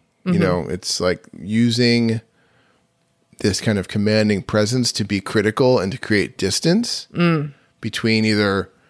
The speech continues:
Speaker 1: friends, family, community, right?
Speaker 2: Mm-hmm.
Speaker 1: You're using it to kind of separate yourself from others, and that distance is making you feel either superior or in charge, or you think that's how you should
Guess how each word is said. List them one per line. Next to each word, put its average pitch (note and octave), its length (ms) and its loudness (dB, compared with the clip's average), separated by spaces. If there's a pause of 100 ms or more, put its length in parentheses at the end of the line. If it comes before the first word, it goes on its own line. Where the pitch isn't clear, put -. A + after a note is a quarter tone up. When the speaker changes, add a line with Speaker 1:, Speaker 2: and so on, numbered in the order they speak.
(720)
Speaker 1:
friends, A2+ 420 0
family, A2 840 2 (480)
community, G#2+ 640 -2 (100)
right? G2+ 160 0
Speaker 2:
Mm-hmm. G#2 80 0
Speaker 1:
You're G2+ 140 0
using A#2+ 340 2
it B2 180 0
to - 80 -8
kind G#2 200 -2
of F#2 160 -4 (200)
separate A2 520 2
yourself G2 460 0
from G#2 140 -4
others, F#2+ 480 2
and G#2+ 220 -12 (580)
that F#2 220 -2
distance F#2 440 -2
is - 120 -6
making E2+ 300 -4
you D#2+ 80 -6
feel F2 320 0
either F2 160 0
superior F#2 520 2
or D2+ 240 2
in F2 120 0
charge, F2 500 2
or E2 120 0
you F2 120 -2
think F#2 220 -4
that's - 200 -2
how F#2+ 120 2
you F2+ 160 -2
should - 320 -4